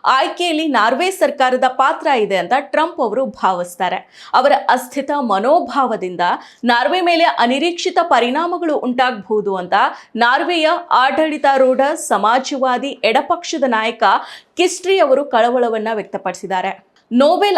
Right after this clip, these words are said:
ಆಯ್ಕೆ ಸಮಿತಿ ಸ್ವತಂತ್ರ ಸಂಸ್ಥೆ ಆಗಿದೆ. ವಿಜೇತರನ್ನ ನಿರ್ಧರಿಸುವಲ್ಲಿ ನಾರ್ವೆ ಸರ್ಕಾರದ ಪಾತ್ರ ಇಲ್ಲ. ಆದ್ರೆ ಇದು ಟ್ರಂಪ್ ಅವರಿಗೆ ತಿಳಿದಿದೆ ಅಂತ ಖಚಿತತೆ ಇಲ್ಲ.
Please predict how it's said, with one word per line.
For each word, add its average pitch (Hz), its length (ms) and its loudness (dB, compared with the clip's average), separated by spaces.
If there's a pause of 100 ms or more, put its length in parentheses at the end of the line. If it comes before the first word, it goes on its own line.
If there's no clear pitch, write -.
ಆಯ್ಕೆ 269 340 0
ಸಮಿತಿ 262 760 -2
ಸ್ವತಂತ್ರ 285 560 -2
ಸಂಸ್ಥೆ 247 520 -10
ಆಗಿದೆ. 175 500 -8 (220)
ವಿಜೇತರನ್ನ 269 640 0
ನಿರ್ಧರಿಸುವಲ್ಲಿ 269 1040 -2
ನಾರ್ವೆ 233 320 -2
ಸರ್ಕಾರದ 226 560 -6
ಪಾತ್ರ 175 360 -6
ಇಲ್ಲ. 180 220 -8 (360)
ಆದ್ರೆ 330 280 2
ಇದು 302 420 -2 (100)
ಟ್ರಂಪ್ 381 300 2
ಅವರಿಗೆ 294 420 -2
ತಿಳಿದಿದೆ 285 560 -2
ಅಂತ 214 380 -4
ಖಚಿತತೆ 294 760 -8
ಇಲ್ಲ. 175 140 -8